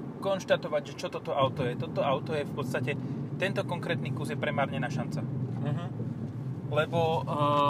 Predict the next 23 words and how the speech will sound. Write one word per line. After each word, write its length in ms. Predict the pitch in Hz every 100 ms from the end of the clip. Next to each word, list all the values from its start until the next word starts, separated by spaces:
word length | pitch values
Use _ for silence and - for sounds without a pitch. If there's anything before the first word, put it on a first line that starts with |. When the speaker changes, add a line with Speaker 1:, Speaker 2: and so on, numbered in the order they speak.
| 147 135 -
Speaker 1:
mohlo 340 | 196 208 202
by 160 | 175 170
to 80 | 175
byť 180 | 151 -
dobré 260 | 156 147
auto, 400 | 139 127 127 143
má 160 | 131 165
na 120 | 170
to 80 | 165
všetky 380 | 143 - 233 196
predpoklady, 720 | 170 147 - 143 139 127 127
podľa 220 | 156 151
mňa 120 | 160 151
má 100 | 143
dobrý 300 | 170 190 185
podvozok, 480 | 156 135 127 127
má 160 | 127 139
to 120 | 170
torzen, 520 | 180 143 127 139 143 - - -
má 120 | 143
to 80 | 147
proste 300 | 185 170 170
všetko, 480 | 156 - 127 - 175